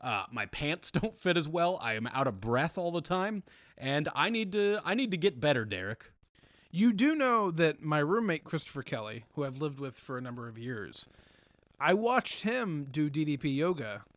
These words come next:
Speaker 2: for, oh, I think this was, like, maybe three or four years ago. He committed to doing this, and I got to watch his dedication, and he was dedicated to it. And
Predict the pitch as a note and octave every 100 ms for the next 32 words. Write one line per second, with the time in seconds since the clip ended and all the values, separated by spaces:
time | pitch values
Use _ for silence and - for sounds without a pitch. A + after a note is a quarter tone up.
0 | - _ _ _ _ _ _ _ D#3+ -
1 | F3+ E3 D#3+ D#3 D3+ C#3+ B2+ - - E3
2 | F#3 F3 D#3+ C#3 C3 C3 - C#3 C#3 C3+
3 | - D#3 C#3+ C#3 B2+ C#3+ D#3+ G3+ G#3 -
4 | - - F#3+ E3 F3 F#3 D#3+ C#3 D#3 B2+
5 | G#2+ G#2+ - - _ _ _ - C#3+ E3+
6 | F#3+ F3+ F#3 G#3 - F#3 D#3+ E3+ E3 -
7 | F3 - A#2 A#2 D3 G3 F3 F3 E3+ D#3
8 | F3+ - B2 A2 A2+ A#2 G#2+ - - -
9 | - - - C3 C3